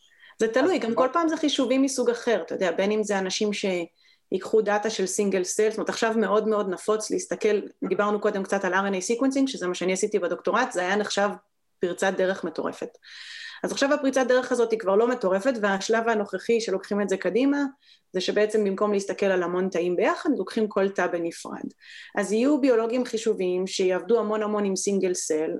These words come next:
Speaker 1: אר אן איי סיקוונסינג, ולנסות להבין את התובנות של מגוון בתוך התאים, אה, ואז יהיו מודלים מתמטיים של איך אנחנו לוקחים כל תא ומנסים למצוא את המיקום שלו על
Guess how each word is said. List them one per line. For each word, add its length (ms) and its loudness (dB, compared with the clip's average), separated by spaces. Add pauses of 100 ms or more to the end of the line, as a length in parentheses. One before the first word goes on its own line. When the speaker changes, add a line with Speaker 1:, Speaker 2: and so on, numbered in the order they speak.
Speaker 1:
אר 140 0
אן 80 -2
איי 80 0
סיקוונסינג, 600 -2
ולנסות 440 0
להבין 300 2
את 100 -8
התובנות 400 -2
של 180 2 (420)
מגוון 580 0
בתוך 340 -2
התאים, 640 -2 (580)
אה, 280 2
ואז 260 2
יהיו 140 2
מודלים 420 2
מתמטיים 560 0
של 140 0
איך 140 0
אנחנו 220 2
לוקחים 300 0
כל 260 2
תא 240 2
ומנסים 400 -2
למצוא 260 2
את 100 -2
המיקום 380 -2
שלו 220 0
על 120 2